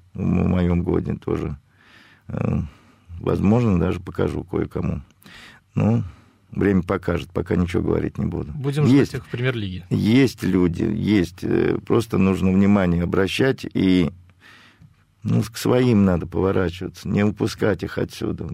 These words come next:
Speaker 1: Надо строить немножко работу по-другому, я считаю. Я не учу ничего, но я считаю. Нужно ближе,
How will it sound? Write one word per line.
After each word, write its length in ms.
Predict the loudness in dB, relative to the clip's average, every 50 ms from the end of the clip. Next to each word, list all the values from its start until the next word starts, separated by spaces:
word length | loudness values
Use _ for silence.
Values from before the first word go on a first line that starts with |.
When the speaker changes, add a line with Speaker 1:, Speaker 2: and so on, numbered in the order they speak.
| -12 -14 -12
Speaker 1:
Надо 280 | -8 -4 -2 -2 -2 -4
строить 380 | -4 -2 0 2 2 2 0
немножко 400 | -2 -2 0 0 -2 -2 -2 -2
работу 340 | -2 0 0 0 -2 -4 -4 -8
по-другому, 520 | -8 -4 -4 -2 -2 -2 -2 -2 -2 0
я 220 | 0 0 0 0 0
считаю. 540 | -2 -4 -4 -6 -4 -2 -2 -2 -2 -2 -2
Я 120 | 0 0
не 140 | 2 2 2
учу 300 | 2 0 0 -2 0 0 2
ничего, 340 | 2 0 0 -2 -4 -4
но 100 | -2 -2 -2
я 120 | -2 -2
считаю. 600 | -4 -6 -8 -8 -8 -8 -6 -6 -6 -6 -8 -12 -14 -20 _ _ -20 -20 -20 -20 _ -8
Нужно 420 | -4 -2 0 0 2 2 0 0
ближе, 480 | 0 0 -2 0 0 0 -2 -4 -6